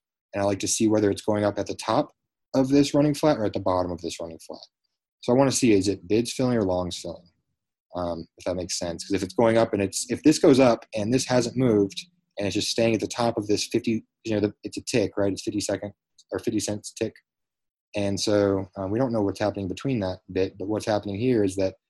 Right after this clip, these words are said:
the candle is not flashing downwards. That means it must be buy pressure that's being absorbed, right? So I watch what's happening when the volume's doing that. It's, it's a very manual process. It's low-key kinda labor intensive. Um, but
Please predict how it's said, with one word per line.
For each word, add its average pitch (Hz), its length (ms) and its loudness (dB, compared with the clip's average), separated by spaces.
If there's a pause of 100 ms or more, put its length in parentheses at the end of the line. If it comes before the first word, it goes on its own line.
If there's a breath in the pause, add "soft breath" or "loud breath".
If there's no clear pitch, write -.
(300)
the - 40 -16
candle 120 320 2
is 92 100 0
not 120 220 0
flashing 123 360 0
downwards. 110 480 0
That 107 80 -4
means 104 160 -2
it 104 40 -4
must 104 140 -4
be 107 60 -2
buy 101 240 0
pressure 92 280 -4
that's 78 120 -12
being 87 180 -8
absorbed, 80 320 -12 (680)
right? 95 220 -2 (600)
So - 160 -6
I 95 80 0
watch 113 240 2
what's 107 180 0
happening 92 320 -2
when 92 140 -4
the 90 60 -4
volume's 87 340 -2
doing 82 180 -4
that. 82 220 -6
It's, - 180 -18
it's - 160 -10
a - 20 -2
very 95 140 0
manual 90 300 -4
process. 82 500 -6
It's - 300 -14 (800)
low-key 95 260 -6
kinda 85 180 -6
labor 82 280 -4
intensive. 80 420 -10 (480)
Um, 92 400 -2 (460)
but 101 240 -4